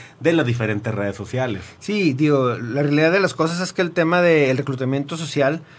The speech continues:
Speaker 2: básicamente es aprovechar ese uso que ya se le da a las redes, ese estar entrando a internet de manera diaria, es estar navegando en Facebook, eh, o en diferentes plataformas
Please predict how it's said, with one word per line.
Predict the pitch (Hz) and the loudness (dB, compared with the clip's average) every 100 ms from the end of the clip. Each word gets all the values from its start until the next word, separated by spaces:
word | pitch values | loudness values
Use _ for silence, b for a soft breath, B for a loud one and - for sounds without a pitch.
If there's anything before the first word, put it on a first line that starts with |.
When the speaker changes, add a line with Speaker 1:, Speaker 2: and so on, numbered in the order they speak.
| B B - | B B -2
Speaker 2:
básicamente | 135 147 160 156 143 139 147 151 | 2 2 2 2 2 2 2 2
es | 160 | 0
aprovechar | 156 151 131 123 147 143 - - - | 0 2 2 2 0 0 -4 -20 -10
ese | 139 135 135 156 | -4 -4 2 2
uso | 151 143 151 | 4 2 -2
que | 143 | -2
ya | 127 | 0
se | 151 | 0
le | 143 | 0
da | 123 | 2
a | 127 | 0
las | 135 | 0
redes, | 131 131 139 139 | 0 -2 -2 -4
ese | 135 151 143 120 B B | -6 -2 -2 -4 B B
estar | 120 131 131 | -4 -2 0
entrando | 139 131 135 135 139 135 131 | 0 0 0 2 4 4 4
a | |
internet | 127 120 117 120 123 | 2 0 -2 -2 0
de | |
manera | 139 127 120 120 127 | 0 2 2 2 0
diaria, | 123 131 131 139 139 139 135 B B - | -2 2 2 4 4 2 -4 B B -6
es | 123 | -4
estar | 123 139 135 135 135 131 120 | -2 0 0 2 2 2 2
navegando | 123 120 123 131 | 2 2 2 0
en | 135 | 0
Facebook, | 143 139 127 143 131 120 - | 2 0 0 0 0 -4 -6
eh, | 117 110 110 104 98 | -2 0 0 -2 -4
o | 104 | -4
en | 110 | -2
diferentes | 113 120 120 120 - | -4 -2 -2 -2 -4
plataformas | 139 139 147 135 135 143 | -4 -2 0 2 0 -4